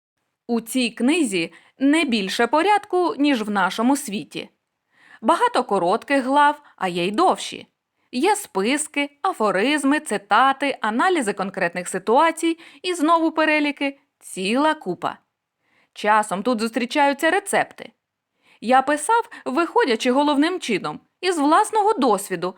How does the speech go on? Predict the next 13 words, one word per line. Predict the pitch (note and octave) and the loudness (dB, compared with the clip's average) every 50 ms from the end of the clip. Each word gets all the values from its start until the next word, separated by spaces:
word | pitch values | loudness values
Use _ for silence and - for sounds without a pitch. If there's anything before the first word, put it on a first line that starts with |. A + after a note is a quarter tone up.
| - - _ | -16 -10 _
але | - C4+ C4+ C#4 C#4+ | 0 2 2 2 0
часто | C#4 - E4+ E4+ E4 D#4+ D#4+ B3+ A#3+ | -2 0 0 0 0 0 0 0 2
надихався | B3 A#3+ B3 C4+ - E4 D#4+ D#4+ - - B3 B3 | 2 2 2 0 0 -2 -2 -2 0 0 0 2
різними | B3 C4+ D#4 D4 C#4 C#4 C4 C4 | 2 2 2 2 2 4 4 2
джерелами | A3+ A3+ C4 C4+ D4+ D#4+ D#4 C#4+ A#3 A3+ A3 G#3 - - - _ | 2 2 2 2 2 2 2 2 2 0 0 -4 -6 -12 -16 _
від | A#3+ C#4+ - - | -4 -4 -4 -2
квантової | - C#4 C#4 - D4 B3+ B3 C4+ B3+ C4+ C#4 D4+ D4+ | -2 0 2 4 4 2 2 2 2 2 2 0 0
фізики | D4+ G4+ G4+ F4+ B3 A3 G3+ - G3+ G3 - - _ | 0 0 0 2 2 0 -2 -2 -4 -4 -6 -10 _
до | B3 A#3 D4 G4 | -4 -2 -2 0
філософії, | - G#4+ G#4 A4+ A4+ - - F4 D#4+ D4 D4+ - C#4 C4 C4+ C4+ - _ _ _ _ _ - | 2 2 2 2 0 0 0 0 0 0 0 -4 -4 -4 -4 -6 -10 _ _ _ _ _ -6
від | F3 F#3+ F#3+ F#3+ | -2 -2 2 2
улюблених | A3 A3+ B3+ C#4 A3 A#3 A3 G#3+ G#3+ G#3 - | 2 2 2 2 2 0 0 0 -2 -4 -6
фільмів | - - F4 F4 D4+ A#3+ A#3+ A#3 | -2 0 2 2 4 4 2 0